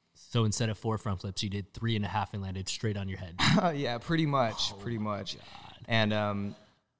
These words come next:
Speaker 2: I didn't know my neck was broken until we got to the hospital. I mean, I went through, through some weird subjective experiences, which I don't really need to mention 'cause it's kinda hairy, but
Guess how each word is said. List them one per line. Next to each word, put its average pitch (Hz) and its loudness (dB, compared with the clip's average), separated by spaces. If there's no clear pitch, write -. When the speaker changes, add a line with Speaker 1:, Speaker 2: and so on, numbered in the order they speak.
Speaker 2:
I 120 8
didn't 156 8
know 135 4
my 143 4
neck 117 2
was 120 -4
broken 117 -4
until 117 -2
we 104 -6
got 101 -2
to - -14
the 98 -4
hospital. 107 0
I - -4
mean, 110 -2
I 113 2
went 135 0
through, 156 2
through 143 -4
some 127 2
weird 127 -2
subjective 113 -2
experiences, 135 -2
which 110 -4
I 113 -2
don't 110 -2
really 107 -4
need 110 -4
to - -6
mention 113 -4
'cause - -6
it's - -4
kinda 107 0
hairy, 117 0
but 110 2